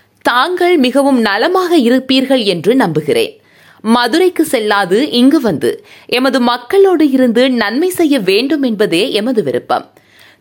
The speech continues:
தாங்கள் யாழ்ப்பாணத்தில் இல்லாமையால் யாழ்ப்பாணம் எங்கும் அழுகுரல் கேட்கின்றது. இதை நீங்கள் அறிவீர்கள் என்று நம்புகிறேன். சேர், தங்களது பெயர் எங்கள் இருதயங்களில் பெரிய எழுத்துக்களில் பொறிக்கப்பட்டிருக்கிறது என்பதை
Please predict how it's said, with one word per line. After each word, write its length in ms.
தாங்கள் 560
யாழ்ப்பாணத்தில் 840
இல்லாமையால் 720
யாழ்ப்பாணம் 680
எங்கும் 380
அழுகுரல் 600
கேட்கின்றது. 560
இதை 320
நீங்கள் 420
அறிவீர்கள் 580
என்று 240
நம்புகிறேன். 560
சேர், 400
தங்களது 560
பெயர் 480
எங்கள் 300
இருதயங்களில் 800
பெரிய 400
எழுத்துக்களில் 640
பொறிக்கப்பட்டிருக்கிறது 1040
என்பதை 460